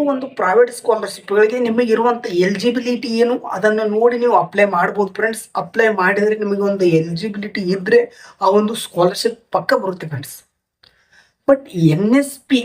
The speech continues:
ಅಂದ್ರೆ ನ್ಯಾಷನಲ್ ಸ್ಟೇಟ್ ಪೋರ್ಟಲ್, ಇದೇ ಒಂದು ಎಕ್ಸಾಕ್ಟ್ ನೀವು ಸ್ಕಾಲರ್‌ಶಿಪ್ ಅಪ್ಲೈ ಮಾಡಿದ್ರೆ ಅದರ ಜೊತೆಗೆ ಎಸ್ ಎಸ್ ಪಿ ಸಹ ಅಪ್ಲೈ ಮಾಡಿದ್ರೆ ನಿಮಗೆ ಎಸ್ ಎಸ್ ಪಿ ಮತ್ತು ಎನ್ ಎಸ್ ಪಿ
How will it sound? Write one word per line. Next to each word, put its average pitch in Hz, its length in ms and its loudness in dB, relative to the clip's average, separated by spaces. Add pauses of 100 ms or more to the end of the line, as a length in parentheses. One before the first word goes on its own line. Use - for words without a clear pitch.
ಅಂದ್ರೆ 240 220 2 (500)
ನ್ಯಾಷನಲ್ 196 680 2
ಸ್ಟೇಟ್ 233 480 2
ಪೋರ್ಟಲ್, 202 360 2 (200)
ಇದೇ 262 260 2
ಒಂದು 262 280 -2
ಎಕ್ಸಾಕ್ಟ್ 160 680 0
ನೀವು 247 160 0
ಸ್ಕಾಲರ್‌ಶಿಪ್ 208 600 -2
ಅಪ್ಲೈ 202 340 2
ಮಾಡಿದ್ರೆ 165 400 0 (720)
ಅದರ 190 320 0
ಜೊತೆಗೆ 240 340 -4 (160)
ಎಸ್ 180 160 2
ಎಸ್ 262 160 -2
ಪಿ 277 200 4
ಸಹ 240 300 2
ಅಪ್ಲೈ 190 280 2
ಮಾಡಿದ್ರೆ 156 420 0 (520)
ನಿಮಗೆ 190 260 2 (240)
ಎಸ್ 165 200 0
ಎಸ್ 233 160 0
ಪಿ 254 120 -2
ಮತ್ತು 233 300 -4
ಎನ್ 180 200 4
ಎಸ್ 202 160 0
ಪಿ 214 120 -14